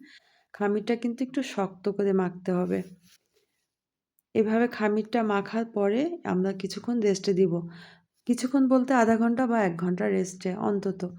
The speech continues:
আর দোকানে যারা, আহ, সিঙ্গারা বানায়, তারা কিন্তু ম্যাক্সিমাম রাতের বেলা খামির তৈরি করে রাখে এবং সেটা পরের দিন হচ্ছে, আহ, এই প্রোডাক্টগুলো তৈরি করে। তো আমাদের হাতে সময় খুবই কম,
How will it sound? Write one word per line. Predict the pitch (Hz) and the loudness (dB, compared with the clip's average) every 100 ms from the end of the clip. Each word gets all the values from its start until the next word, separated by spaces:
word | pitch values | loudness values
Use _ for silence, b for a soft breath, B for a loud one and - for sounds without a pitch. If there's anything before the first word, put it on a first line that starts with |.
| B B B - | B B B -4
আর | 190 196 180 | 0 2 2
দোকানে | 226 226 247 254 254 233 | 0 2 4 6 4 4
যারা, | 190 208 208 214 214 | 0 2 4 4 4
আহ, | 185 - - 190 185 185 185 | 0 -4 -2 0 2 2 2
সিঙ্গারা | 185 226 226 233 247 | 0 2 4 4 4
বানায়, | 208 190 202 | 4 2 0
তারা | 202 196 202 | 0 -2 0
কিন্তু | 208 196 233 262 B B B - | -2 -2 -2 -4 B B B -2
ম্যাক্সিমাম | 202 202 - 220 240 254 | 0 0 -2 0 4 4
রাতের | 202 185 208 220 | 4 2 2 2
বেলা | 214 220 220 | 4 4 2
খামির | 214 196 196 | 2 2 2
তৈরি | 196 190 185 | 2 2 2
করে | 180 190 185 | 2 2 2
রাখে | 190 185 247 | 2 0 0
এবং | 247 202 196 | 0 0 -2
সেটা | 196 196 202 - - | -2 -2 -4 -4 -2
পরের | 196 190 170 | 2 2 2
দিন | 196 | 2
হচ্ছে, | 190 190 - 190 185 185 B B B B | 0 -2 -4 -6 -6 -10 B B B B
আহ, | 185 175 170 - - | -2 -2 -4 -10 -4
এই | 202 196 | 2 2
প্রোডাক্টগুলো | 196 202 196 170 165 180 185 | 2 0 0 0 0 2 0
তৈরি | 185 175 170 | 0 0 0
করে। | 170 170 175 170 b b b | -4 -6 -8 -12 b b b
তো | - | -2
আমাদের | 220 208 226 240 240 | 0 2 4 6 4
হাতে | 233 247 240 | 4 2 2
সময় | - 226 214 214 | 2 0 2 2
খুবই | 214 202 208 | 0 -2 0
কম, | 202 196 196 220 | 0 0 0 -4